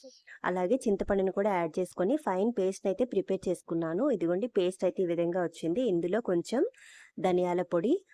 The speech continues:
అలాగే ఇందులో చిటికెడు జీలకర్ర పొడి వేసి కావాల్సినన్ని వాటర్‌ని అయితే యాడ్ చేసుకోవాలి. చాలా ప-, పల్చగా ఉండేటట్టు యాడ్ చేసుకోవాలి. మీ కన్సిస్టెన్సీ మీకు కావాల్సిన విధంగా మీరు యాడ్ చేసుకోవచ్చు.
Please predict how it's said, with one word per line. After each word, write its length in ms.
అలాగే 380
ఇందులో 340
చిటికెడు 520
జీలకర్ర 500
పొడి 300
వేసి 420
కావాల్సినన్ని 680
వాటర్‌ని 420
అయితే 180
యాడ్ 260
చేసుకోవాలి. 680
చాలా 280
ప-, 220
పల్చగా 520
ఉండేటట్టు 520
యాడ్ 240
చేసుకోవాలి. 720
మీ 160
కన్సిస్టెన్సీ 680
మీకు 180
కావాల్సిన 400
విధంగా 320
మీరు 180
యాడ్ 200
చేసుకోవచ్చు. 720